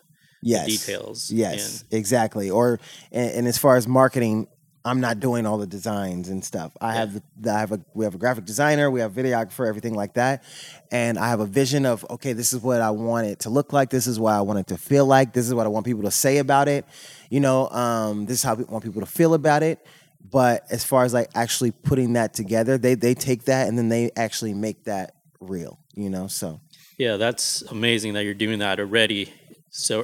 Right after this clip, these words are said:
Speaker 2: early into your entrepreneurial career because,
Speaker 1: Mm-hmm.
Speaker 2: um, a,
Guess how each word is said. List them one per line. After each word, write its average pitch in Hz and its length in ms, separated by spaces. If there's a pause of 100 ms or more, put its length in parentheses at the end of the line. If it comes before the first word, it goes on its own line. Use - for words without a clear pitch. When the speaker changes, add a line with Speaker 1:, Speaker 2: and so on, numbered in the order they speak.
Speaker 2:
early 107 340
into 104 240
your 98 320
entrepreneurial 107 760
career 104 420
because, 107 680
Speaker 1:
Mm-hmm. - 500
Speaker 2:
um, 98 500 (640)
a, 147 120